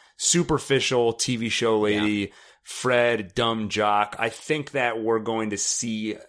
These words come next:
Speaker 1: layers to them as we go on. They want you to see, the, you're being quick to judge.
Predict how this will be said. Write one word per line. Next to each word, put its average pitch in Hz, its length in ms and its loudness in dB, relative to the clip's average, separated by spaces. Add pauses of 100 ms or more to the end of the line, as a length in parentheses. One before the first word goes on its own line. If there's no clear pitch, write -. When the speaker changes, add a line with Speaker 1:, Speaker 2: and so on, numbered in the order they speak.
(140)
Speaker 1:
layers 110 600 0
to 101 120 -4
them 87 280 -6
as 90 280 -4
we 92 80 -6
go 87 260 -4
on. 76 240 -10
They 92 100 -2
want 131 380 -2
you 110 140 0
to - 60 -10 (160)
see, 147 180 0
the, 139 100 -4
you're 127 480 0
being 156 220 0
quick - 240 -2
to 107 100 -6
judge. 80 580 -6